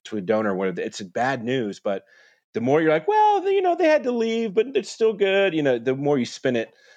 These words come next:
uh, the more trouble you're likely to get. But with, particularly with those one-offs where they're grading, you know, nonprofits per se, um, it, there's, it's a valuable tool. Now,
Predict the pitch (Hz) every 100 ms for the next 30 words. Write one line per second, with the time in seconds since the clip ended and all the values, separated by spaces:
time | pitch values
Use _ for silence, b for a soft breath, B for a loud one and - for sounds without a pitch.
0 | b 113 107 104 113 120 113 123 117 101
1 | 92 90 95 95 92 90 127 127 - 110
2 | 107 104 131 123 _ - 143 185 160 135
3 | 127 110 113 120 113 107 107 98 98 98
4 | - b _ - 113 117 131 127 131 131
5 | 120 - - - 123 101 95 - _ _
6 | _ _ 127 139 110 110 120 127 - _
7 | 131 - 131 131 B B B _ 110 110
8 | 107 101 98 98 101 _ _ _ _ _
9 | _ - 151 175 170 165 190 180 147 139
10 | 127 113 - 107 104 127 131